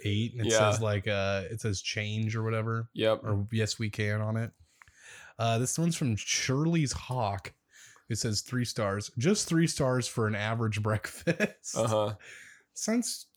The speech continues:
Speaker 1: fair, I guess.
Speaker 2: Yeah, and then we got Pam Bailey, who gives it four stars. See if we can track her review down.
Speaker 1: Yeah, let's see if we can find Miss Pam Bailey.
Speaker 2: Yeah, I mean, if,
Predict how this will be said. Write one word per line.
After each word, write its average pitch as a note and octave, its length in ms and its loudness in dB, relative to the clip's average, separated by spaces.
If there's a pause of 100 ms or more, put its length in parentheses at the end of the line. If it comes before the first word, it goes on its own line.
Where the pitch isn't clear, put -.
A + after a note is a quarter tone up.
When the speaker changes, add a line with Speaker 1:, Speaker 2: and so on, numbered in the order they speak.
Speaker 1:
fair, A#2+ 400 2
I C3 60 0
guess. B2 720 2
Speaker 2:
Yeah, B2 360 6
and B2+ 100 2
then E3 80 4
we A3 100 2
got A3 220 2
Pam C#3 360 2
Bailey, G#2+ 640 2
who A2 120 -6
gives A2 220 -4
it - 120 -12
four A2 260 -2
stars. F#2+ 800 -4
See - 160 -8
if C3+ 100 -6
we B2+ 80 -8
can G2+ 160 -6
track G2+ 360 -2
her G2 340 -6 (200)
review G2 380 -8
down. - 520 -8 (140)
Speaker 1:
Yeah, A2+ 120 0
let's B2+ 180 -2
see F#3 120 -2
if C#3 40 0
we C3 80 -2
can A2 140 -2
find G#2 460 -2 (1080)
Miss C3 240 0
Pam B2 440 -2
Bailey. G#2+ 540 0
Speaker 2:
Yeah, A#2+ 240 4
I A2 120 2
mean, C3 180 4
if, C3 180 -2